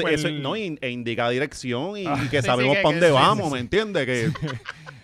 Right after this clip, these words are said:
Speaker 1: que como que tú estás más seguro montándote en una lo-, una yolita con, con, con el capitán dominicano y que él te lleve a donde quiera.
Speaker 2: Ay, te suelten
Speaker 1: Y te
Speaker 2: mona.
Speaker 1: suelten
Speaker 2: Y te
Speaker 1: mona.
Speaker 2: diga, "Mira, esto es Mayagüez".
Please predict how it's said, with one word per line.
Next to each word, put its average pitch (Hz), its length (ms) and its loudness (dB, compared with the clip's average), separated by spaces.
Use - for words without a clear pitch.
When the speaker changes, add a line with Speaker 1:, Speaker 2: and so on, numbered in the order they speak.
Speaker 1:
que 147 120 -2
como 165 180 2
que 202 80 4
tú 185 60 2
estás 240 200 2
más 240 200 0
seguro 254 320 4
montándote 175 420 -2
en 214 80 -6
una 214 140 -2
lo-, 202 240 -4
una 208 180 -6
yolita 208 420 0
con, 151 240 -2
con, 139 300 -4
con 131 220 -4
el 123 80 -6
capitán 135 340 2
dominicano 202 760 2
y 135 120 -2
que 156 80 2
él 131 100 4
te 165 80 0
lleve 208 160 4
a 190 60 6
donde 143 260 0
quiera. 139 420 2
Speaker 2:
Ay, 131 280 -8
te 156 100 -8
suelten 196 280 -4
Speaker 1:
Y - 20 -2
te 165 80 2
Speaker 2:
mona. 147 200 2
Speaker 1:
suelten 165 360 0
Speaker 2:
Y - 20 -4
te 147 60 -2
Speaker 1:
mona. 127 140 2
Speaker 2:
diga, 214 140 4
"Mira, 233 140 4
esto 220 140 -4
es 214 60 -4
Mayagüez". 202 440 0